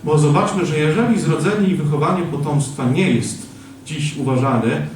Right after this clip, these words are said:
w strukturach posoborowych za główny cel małżeństwa, to nie dziwmy się, że coraz więcej hierarchów i też wiernych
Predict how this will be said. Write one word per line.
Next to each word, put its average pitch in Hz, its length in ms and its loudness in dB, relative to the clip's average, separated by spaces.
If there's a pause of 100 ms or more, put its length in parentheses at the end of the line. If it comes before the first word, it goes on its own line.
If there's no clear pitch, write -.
(180)
w - 60 -18
strukturach 143 540 -2
posoborowych 127 640 0
za 127 220 0
główny 127 540 -2 (200)
cel 135 240 0
małżeństwa, 120 880 0 (720)
to 196 180 2
nie 202 140 4
dziwmy - 400 0
się, 113 260 2 (520)
że 147 480 0 (600)
coraz 131 320 2
więcej 135 440 0
hierarchów 160 760 -2
i - 60 -6
też - 360 -4
wiernych 127 600 0